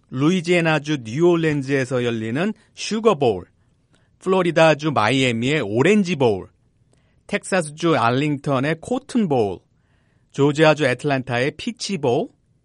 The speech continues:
그리고 애리조나주 체육도시 글렌데일에서 진행되는 피에스터 보울인데요.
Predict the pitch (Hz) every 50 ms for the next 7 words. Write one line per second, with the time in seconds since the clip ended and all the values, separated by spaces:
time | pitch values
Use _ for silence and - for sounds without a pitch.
0 | _ _ _ - 139 143 156 170 - - 113 127 160 170 156 160 160 156 151 147
1 | 139 139 143 135 - - 185 175 160 156 - 156 143 131 - 135 - - - 123
2 | 127 147 160 175 175 175 156 165 160 156 147 139 135 127 131 127 - - 120 113
3 | 113 101 104 101 110 127 147 139 - - 214 226 233 214 - - - 180 160 135
4 | 139 127 113 110 104 104 101 95 101 123 175 151 98